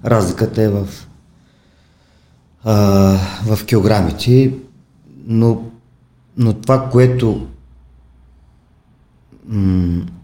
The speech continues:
ме накара да намаля, примерно, малко тежести, са заради,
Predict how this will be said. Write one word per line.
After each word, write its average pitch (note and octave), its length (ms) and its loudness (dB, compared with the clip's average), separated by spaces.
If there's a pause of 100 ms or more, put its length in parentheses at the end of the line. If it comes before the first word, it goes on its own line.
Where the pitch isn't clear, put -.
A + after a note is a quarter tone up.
(180)
ме F#2 160 -4
накара G2 380 0
да F#2 100 0
намаля, D#2+ 280 -4
примерно, E2 380 -6
малко E2 280 -6
тежести, F2 460 -8
са A#2+ 200 -6
заради, A2 800 -4